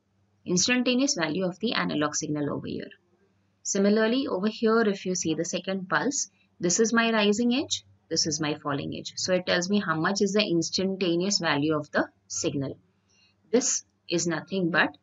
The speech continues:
pulse position modulation. This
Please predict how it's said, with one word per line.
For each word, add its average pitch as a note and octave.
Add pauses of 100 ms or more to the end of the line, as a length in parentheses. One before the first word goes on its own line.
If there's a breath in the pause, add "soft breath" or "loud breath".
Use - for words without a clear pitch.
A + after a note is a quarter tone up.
(120)
pulse C#3+
position D3+ (320)
modulation. C#3 (1600 loud breath)
This -